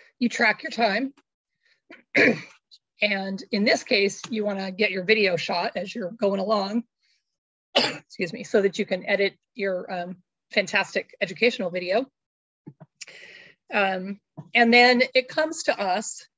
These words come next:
and generally that happens because Henry Clemmis calls me and says, "I'll be driving down on Wednesday."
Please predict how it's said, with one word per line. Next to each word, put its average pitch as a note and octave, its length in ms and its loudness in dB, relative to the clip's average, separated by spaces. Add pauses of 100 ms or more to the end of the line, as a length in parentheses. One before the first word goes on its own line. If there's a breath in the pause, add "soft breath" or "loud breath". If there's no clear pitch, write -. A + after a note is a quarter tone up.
(340)
and G#3+ 260 2
generally A3+ 420 4
that G3+ 200 2
happens F#3+ 580 -4 (120)
because F3+ 600 2 (100)
Henry G3+ 280 -2
Clemmis F#3+ 380 -4
calls F3+ 260 -4
me F#3 140 -10
and F#3 160 -10
says, F3+ 320 -4 (400 soft breath)
"I'll D#4+ 100 4
be C5 180 0
driving C4 360 2
down C4+ 300 4
on G3+ 160 2
Wednesday." A#3 640 4